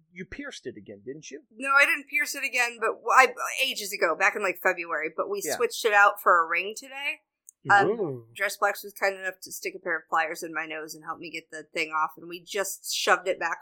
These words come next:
Speaker 2: through, so it's, like, sore right now, so I just keep, I keep touching it. I need to stop touching it.
Speaker 1: Quit touching it. It's not gonna heal if you keep touching it.
Speaker 2: It's healed. It's, we pierced it in February. It's just sore,
Speaker 1: Right.
Speaker 2: that's all.
Speaker 1: Okay, real
Speaker 2: Um,
Speaker 1: quick before we go on the gasm train,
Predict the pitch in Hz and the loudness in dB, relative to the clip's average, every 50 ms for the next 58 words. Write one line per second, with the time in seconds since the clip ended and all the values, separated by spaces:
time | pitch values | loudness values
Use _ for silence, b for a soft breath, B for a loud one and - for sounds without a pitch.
0 | - - - 185 165 165 185 202 240 285 - _ _ _ _ _ - - - 247 | -10 -12 -8 -6 -4 -2 0 0 0 -2 -2 _ _ _ _ _ -10 -2 2 4
1 | 220 208 185 - - - - 180 170 170 - - - 220 196 208 214 220 - - | 6 6 4 4 2 -2 -2 -2 -2 -4 -6 -6 -2 -2 0 0 0 -2 -4 -6
2 | 240 247 240 226 247 247 254 254 262 - - 214 190 196 185 190 - - - - | -6 -6 -4 -6 -4 -2 -2 -2 -2 0 0 0 0 0 -2 -6 -14 -14 -14 -14
3 | 220 - _ - - - - - - 208 _ - - 208 180 - - 190 143 - | -16 -14 _ -8 -8 -8 -8 -8 -16 -18 _ -6 -6 -6 -4 -6 -8 -12 -12 -12
4 | - - - 175 175 175 170 160 165 - - 160 - _ - - 170 156 - 151 | -10 -10 -12 -12 -12 -18 -18 -18 -12 -6 -6 -6 -6 _ -8 -10 -8 -8 -10 -14
5 | 156 - _ _ _ _ _ _ - - - - 302 294 _ - - - 285 - | -18 -20 _ _ _ _ _ _ -18 -12 -6 -6 -6 -6 _ -16 -14 -14 -14 -14
6 | - 214 190 175 147 135 - - 170 185 196 - 220 214 202 160 - 202 220 226 | -14 -12 -12 -8 -8 -10 -10 -8 -8 -8 -8 -8 -10 -12 -12 -12 -12 -10 -8 -6
7 | 185 151 - - 143 _ _ - 233 226 _ _ _ _ - - - - - 202 | -4 -6 -6 -8 -16 _ _ -20 -20 -20 _ _ _ _ -12 -10 -10 -12 -16 -12
8 | - - 339 370 - - - - - - - - 381 427 440 480 415 269 214 214 | -6 -4 -4 -4 -4 -6 -8 -8 -8 -8 -6 -4 -2 2 6 10 10 10 10 10
9 | 208 226 247 - - - _ _ _ _ _ _ 277 285 277 285 - - 349 381 | 6 4 -2 -4 -4 -8 _ _ _ _ _ _ -16 -16 -14 -12 -8 -6 -6 -6
10 | 381 - - 320 277 262 254 - - - 311 311 302 285 247 185 175 156 127 95 | -6 -6 -8 -8 -10 -10 -12 -4 2 4 4 4 4 4 2 2 4 4 2 0
11 | 107 127 175 185 - - - 226 208 - - - - - 269 240 208 - - - | 0 -2 -4 -6 -6 -6 -8 -8 -10 -12 -10 -8 -6 -2 0 0 0 0 -2 -4
12 | - - - - - - - - _ _ _ _ _ _ _ _ _ _ - - | -6 -6 -6 -6 -10 -10 -10 -12 _ _ _ _ _ _ _ _ _ _ -6 2
13 | - 247 240 - 196 - _ - - 302 - 392 - 320 294 - - 240 220 - | 6 6 6 6 4 -2 _ -4 -2 0 0 0 0 -2 -4 -2 -4 -4 0 4
14 | 247 226 220 220 - 190 190 185 180 180 170 156 147 135 135 143 139 139 139 127 | 4 4 4 2 0 0 2 2 2 2 2 0 0 2 4 6 8 8 8 6
15 | 120 123 117 - - 147 135 131 131 | 4 -4 -6 -6 -6 -6 -4 -4 -6